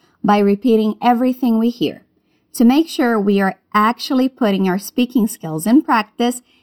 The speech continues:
you need to repeat with me, and you need to do it out loud, okay? It's very important that you hear yourself speaking, so don't be shy,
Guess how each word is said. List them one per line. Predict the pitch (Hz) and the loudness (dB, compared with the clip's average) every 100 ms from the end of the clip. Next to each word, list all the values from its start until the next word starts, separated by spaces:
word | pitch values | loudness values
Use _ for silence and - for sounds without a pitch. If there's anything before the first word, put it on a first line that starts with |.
| - | 0
you | 226 | 4
need | 233 233 | 4 2
to | - | 0
repeat | 226 214 - 320 - | -2 -2 0 -2 0
with | 196 - | -6 -4
me, | 160 156 _ _ _ 190 | -4 -4 _ _ _ 0
and | 190 | 2
you | |
need | 196 202 | 2 0
to | 220 | 0
do | 196 202 | 2 0
it | 202 - | 0 -2
out | 190 196 | -2 0
loud, | 247 208 151 156 | 0 0 -2 -8
okay? | 156 - 185 226 294 _ _ _ - | -6 0 2 0 -4 _ _ _ -4
It's | 202 - | -4 -4
very | 175 202 262 311 | -2 0 2 4
important | 339 339 277 233 - 247 - | 4 2 0 -2 0 -2 -2
that | 220 196 | -4 -2
you | 202 202 | 0 0
hear | - 277 | 0 0
yourself | 311 320 302 - 262 | 2 0 -2 -2 -2
speaking, | - - 349 339 - 156 - _ | -4 -2 0 0 0 -2 -4 _
so | - 247 233 | -2 0 2
don't | 190 165 | 0 -2
be | 208 | -2
shy, | 220 - - | -2 -4 -6